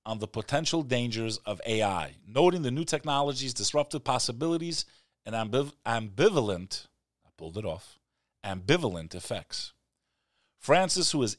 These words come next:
eighty-six, said in the past he does not know how to use a computer, issued the warning in a message for the next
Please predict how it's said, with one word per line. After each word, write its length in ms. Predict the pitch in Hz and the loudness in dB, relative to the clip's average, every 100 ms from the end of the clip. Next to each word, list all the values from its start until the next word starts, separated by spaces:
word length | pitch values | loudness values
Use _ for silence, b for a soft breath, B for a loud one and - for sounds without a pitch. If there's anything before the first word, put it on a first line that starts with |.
| - | -4
eighty-six, 1040 | 147 160 165 151 - 147 101 - - - - _ _ | -2 -2 -2 0 2 2 0 -2 -4 -4 -8 _ _
said 360 | - - 147 147 | -2 6 6 6
in 120 | 135 | 2
the 80 | 113 | -2
past 500 | - 127 139 - - B B | 4 4 4 0 -6 B B
he 160 | - 127 | -6 -4
does 400 | 110 147 185 160 | 6 8 8 6
not 320 | 151 151 123 | 2 2 2
know 180 | 123 127 | 0 0
how 280 | 110 110 113 | 2 2 0
to 80 | |
use 240 | 104 107 101 | -2 -4 -4
a 60 | |
computer, 580 | 98 95 - 123 107 110 b b b b _ | -6 -8 -4 -2 -2 -6 b b b b _
issued 360 | 147 156 185 156 | 2 4 4 2
the 60 | |
warning 460 | 147 127 143 156 135 | 2 4 2 2 -2
in 80 | 120 | -4
a 60 | |
message 420 | 117 139 143 131 | 0 2 2 0
for 80 | - | -4
the 140 | 113 110 | -4 -6
next 500 | 127 139 - - | -6 -4 -4 -6